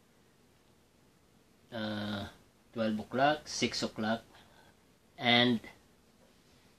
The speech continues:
that is, uh, three o'clock.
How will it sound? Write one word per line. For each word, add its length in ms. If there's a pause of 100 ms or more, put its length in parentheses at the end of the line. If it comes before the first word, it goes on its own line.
(100)
that 180
is, 500
uh, 400 (1900)
three 160
o'clock. 360